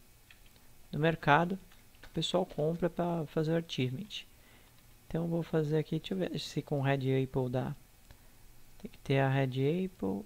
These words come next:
aqui, usa esse aqui, decorou, tá vendo? Então vamos fazer bolos de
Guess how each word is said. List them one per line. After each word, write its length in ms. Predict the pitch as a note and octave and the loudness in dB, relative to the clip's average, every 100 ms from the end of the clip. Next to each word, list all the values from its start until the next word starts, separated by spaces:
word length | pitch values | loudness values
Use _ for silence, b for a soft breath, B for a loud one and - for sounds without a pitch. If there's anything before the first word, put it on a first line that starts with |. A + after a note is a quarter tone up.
| - | -8
aqui, 520 | C#3+ - E3 F3+ F4 | -8 -6 -4 -4 -6
usa 280 | D#3+ D#3 D3 | -6 -2 0
esse 220 | D3+ - | 0 -2
aqui, 360 | D3+ - E3+ G#3 - - - - - | -6 -4 -4 -4 -10 -20 -20 -18 4
decorou, 500 | D3+ - D3 B2+ - - | 4 6 2 2 -4 -8
tá 100 | - | -2
vendo? 300 | C#3 F#3+ G#3+ - | 2 4 2 -2
Então 220 | - C#4+ F#4 | -2 -2 -2
vamos 320 | E3 F3 E3 | -4 -4 -8
fazer 460 | - D#3 C3 D#3 E3+ B B B B - - - | 0 2 4 4 2 B B B B -20 -20 -8
bolos 680 | F#3 D3 F3 F3+ F3+ E3+ D3 | 0 2 4 2 0 0 -2
de 300 | C3 C#3 D#3+ | -2 -2 -2